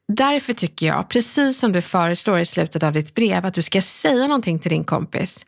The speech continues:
Och vi kan låtsas att din kompis heter Charlie. Den här meningen jag kommer ge dig nu är för att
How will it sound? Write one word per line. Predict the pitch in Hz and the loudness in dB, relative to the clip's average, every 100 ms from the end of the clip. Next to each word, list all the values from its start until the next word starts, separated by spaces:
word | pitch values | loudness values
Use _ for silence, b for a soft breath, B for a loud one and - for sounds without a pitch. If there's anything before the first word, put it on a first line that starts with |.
| B B B | B B B
Och | - | 0
vi | 233 | 2
kan | 254 254 | 2 2
låtsas | 262 269 262 | 2 0 0
att | 254 | 0
din | 190 | 0
kompis | 180 170 165 | 2 0 0
heter | 165 170 | 0 0
Charlie. | - 247 185 - 196 - _ B B B | 0 2 2 -2 -6 -10 _ B B B
Den | - | 2
här | 226 | 4
meningen | 262 277 269 294 214 | 4 4 2 2 2
jag | 185 | 2
kommer | 190 185 | 2 2
ge | 208 | 2
dig | 175 165 | 2 2
nu | 180 165 208 B B - | 2 2 -2 B B -2
är | 175 | -2
för | - | 0
att | 190 | -2